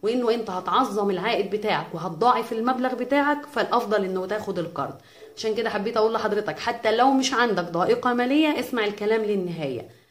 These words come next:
هيقول لحضرتك: "أنت معاك دلوقتي تلتمية ألف، هناخد تلتمية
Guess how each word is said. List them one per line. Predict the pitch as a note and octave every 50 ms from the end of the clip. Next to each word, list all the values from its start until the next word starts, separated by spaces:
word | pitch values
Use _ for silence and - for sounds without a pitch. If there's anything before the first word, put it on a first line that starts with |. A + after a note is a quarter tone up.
| _ _ _ _ -
هيقول | G3 B3+ F4 F#4+
لحضرتك: | G4 D4+ C4+ A#3+ C#4 C#4+ C#4 C4 C4
"أنت | B3 A#3 G3
معاك | F#3+ F#3 G#3 G#3+
دلوقتي | G3+ G3 F#3+ G3+ G3 F#3+ G3
تلتمية | F#3+ - D#3+ D#3 - E3 F3+ G3 G3 - - G#3
ألف، | C#4 E4 - - - - - - - _ _
هناخد | - C#4 F4 F4 - A#3+ A#3 -
تلتمية | G#3 G3+ G3 G#3 G3+ G#3+ G#3